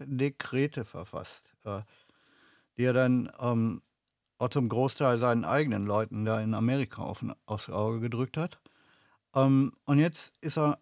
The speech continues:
mit Zöllen an den Start gekommen, ne? Ähm, zwanzig Prozent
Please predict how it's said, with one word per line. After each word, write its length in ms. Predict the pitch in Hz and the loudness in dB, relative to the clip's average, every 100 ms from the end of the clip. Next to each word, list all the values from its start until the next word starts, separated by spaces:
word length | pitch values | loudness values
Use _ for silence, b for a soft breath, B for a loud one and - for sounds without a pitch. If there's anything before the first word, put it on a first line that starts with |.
| - | -4
mit 220 | 139 151 | -4 -2
Zöllen 480 | - 131 113 98 - _ | 0 2 2 -2 -8 _
an 200 | 107 104 | -6 -6
den 60 | |
Start 320 | 95 101 92 | -4 -4 -4
gekommen, 480 | - 90 82 67 53 _ _ - | -8 -10 -10 -12 -14 _ _ -6
ne? 300 | 143 190 - _ _ | -4 -4 -8 _ _
Ähm, 380 | 117 120 123 120 _ | -2 2 0 -2 _
zwanzig 440 | - 139 151 160 | -4 -2 -2 -4
Prozent 520 | - 147 - 143 147 | -6 -4 0 0 0